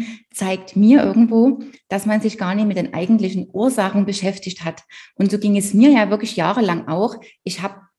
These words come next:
gar nicht so richtig gesehen und verstanden, dass meine Eltern oder meine Mutter, meine Kindheit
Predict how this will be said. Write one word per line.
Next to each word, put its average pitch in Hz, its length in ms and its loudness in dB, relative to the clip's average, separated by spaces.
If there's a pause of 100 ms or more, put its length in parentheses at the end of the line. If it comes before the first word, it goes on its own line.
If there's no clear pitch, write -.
(260)
gar 180 160 -2
nicht 233 160 2
so 214 80 -2
richtig 208 400 -8
gesehen 160 460 0
und - 160 -4
verstanden, 180 800 0 (400)
dass 180 200 -6
meine 160 280 -2
Eltern 220 320 4
oder 175 160 -6
meine 160 240 -2
Mutter, 320 440 0
meine 170 240 -6
Kindheit 285 640 -2